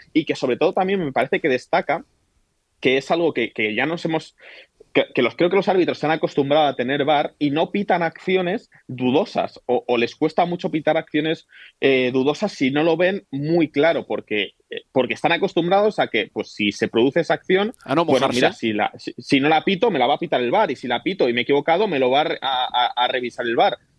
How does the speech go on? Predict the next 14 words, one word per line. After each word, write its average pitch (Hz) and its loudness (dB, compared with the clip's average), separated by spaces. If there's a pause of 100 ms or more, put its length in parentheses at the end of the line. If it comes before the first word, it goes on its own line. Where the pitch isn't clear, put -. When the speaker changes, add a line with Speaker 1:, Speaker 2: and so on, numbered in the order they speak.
(120)
Speaker 1:
Y, 127 0
y 127 -2
no 143 0
se 175 0
mojan, 147 -2
efectivamente, 151 -2
no 110 -4
se 139 -6
mojan 156 -2
y, 123 -4
y, 95 0
pues - -8
esto - -2
para, 78 0